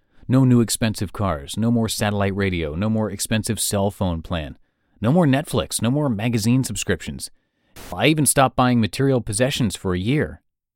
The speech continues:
Living my dream makes these ephemeral pleasures pale in comparison. And now my only bills at this point are rent, utilities, and insurance. Everything else had to go. I decided that pursuing my dream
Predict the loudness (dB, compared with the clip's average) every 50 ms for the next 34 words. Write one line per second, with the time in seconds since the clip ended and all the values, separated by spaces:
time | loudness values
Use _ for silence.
0 | _ _ _ _ _ 2 2 4 4 4 2 2 2 2 2 2 4 2 2 0
1 | 0 -2 0 0 0 0 -2 -8 -6 -4 -2 0 2 2 2 0 0 -2 -2 -2
2 | -2 -2 -4 -4 -6 -8 -6 -2 0 0 0 -2 -4 -6 -6 -6 -6 -4 -4 -4
3 | -4 -4 -6 -8 -10 -12 -14 -16 _ _ _ _ _ _ _ _ _ _ _ _
4 | _ _ -2 0 2 2 2 2 2 2 2 2 2 2 2 2 2 0 0 0
5 | -2 -2 -4 -4 -6 -4 -4 -4 -2 -2 -2 -2 -4 -4 -4 -4 -4 -6 -8 _
6 | _ _ _ -8 -6 -4 -2 -2 -2 0 -2 -4 -4 -6 -8 -8 -6 -4 -4 -4
7 | -4 -4 -4 -4 -4 -4 -6 -8 -10 -10 -6 -2 0 2 4 4 4 2 2 0
8 | -2 -6 -12 -16 _ _ _ _ -4 -2 0 0 0 -2 -4 -4 -4 -4 -4 -4
9 | -6 -8 -14 _ _ _ _ _ _ _ _ _ _ -2 -2 0 0 0 2 2
10 | 2 2 2 0 -2 -4 -4 -4 -2 0 0 0 2 2 0 0 0 0 0 0
11 | 0 -2 -4